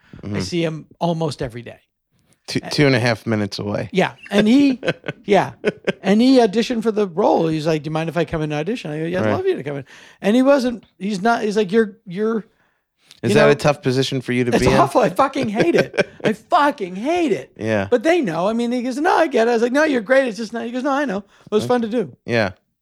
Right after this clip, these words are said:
Speaker 1: So the next one is number four, intellectuals can rely on verbal, uh, let's see if I say this word right, virtuosity.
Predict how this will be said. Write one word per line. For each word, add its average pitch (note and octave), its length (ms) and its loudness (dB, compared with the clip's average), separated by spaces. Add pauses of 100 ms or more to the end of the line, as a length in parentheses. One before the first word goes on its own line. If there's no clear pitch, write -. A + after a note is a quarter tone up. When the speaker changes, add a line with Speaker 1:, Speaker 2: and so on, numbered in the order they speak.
(120)
Speaker 1:
So C3 120 -6
the C3+ 100 4
next D#3 220 2
one D3+ 120 2
is A#2+ 80 0
number C#3+ 180 2
four, D#3 280 4
intellectuals C#3 920 0 (800)
can C3 200 0
rely B2+ 400 4
on A#2+ 360 0
verbal, D#3 720 2 (720)
uh, G2+ 280 0 (420)
let's G#2+ 140 -14
see - 100 -8
if G#2+ 80 -6
I G#2 80 -2
say G2+ 160 -6
this G2 200 -6
word G2+ 200 -2
right, F#2+ 200 -4 (680)
virtuosity. C3+ 960 0